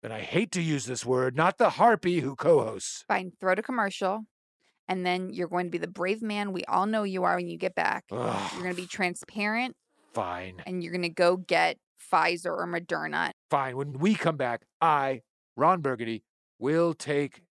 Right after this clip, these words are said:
Speaker 1: the special celebrity coronavirus vaccine like a big boy with no ouchies.
Speaker 2: Well, I can't promise no ouchies when it's not F D A approved.
Speaker 1: Look, this vaccine is, is not safe for normal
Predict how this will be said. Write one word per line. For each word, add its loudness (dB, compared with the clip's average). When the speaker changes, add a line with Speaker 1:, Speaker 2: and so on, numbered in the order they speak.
Speaker 1:
the -6
special -2
celebrity 0
coronavirus 0
vaccine -6
like -6
a -2
big -8
boy -12
with -6
no 2
ouchies. -6
Speaker 2:
Well, 2
I 0
can't -8
promise -4
no -2
ouchies -4
when -10
it's -16
not -4
F -6
D -8
A -6
approved. -14
Speaker 1:
Look, 4
this -2
vaccine 0
is, 2
is 4
not 4
safe 4
for 0
normal -4